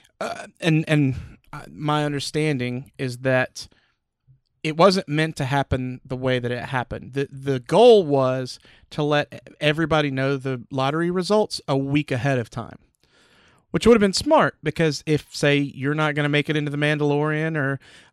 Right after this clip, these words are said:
uh, you know, the episode nine panel, then you've got a week to make peace with that, right? But instead, everybody finds out the day before,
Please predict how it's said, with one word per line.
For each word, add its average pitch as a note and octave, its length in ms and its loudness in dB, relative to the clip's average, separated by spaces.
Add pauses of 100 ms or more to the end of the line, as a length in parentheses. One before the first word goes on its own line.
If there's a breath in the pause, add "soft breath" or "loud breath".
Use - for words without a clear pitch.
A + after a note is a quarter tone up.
uh, C3+ 380 0 (100)
you C#3+ 100 -6
know, B2+ 100 -4
the C3+ 100 -2
episode C#3 580 -2
nine C#3+ 380 -2
panel, G3 340 0
then D3 300 -2 (120)
you've C#3+ 420 -4
got C#3+ 180 2
a C3+ 60 2
week C#3 340 -2
to C#3+ 80 0
make C3 260 -2
peace - 260 -4
with A#2+ 100 -4
that, A#2+ 180 -8
right? C3 300 0 (960)
But D#3+ 200 6
instead, A3+ 600 6 (640 soft breath)
everybody F#3 360 8
finds F#3 320 6
out D#3 260 4
the E3 120 2
day C#3 240 6
before, B2+ 640 2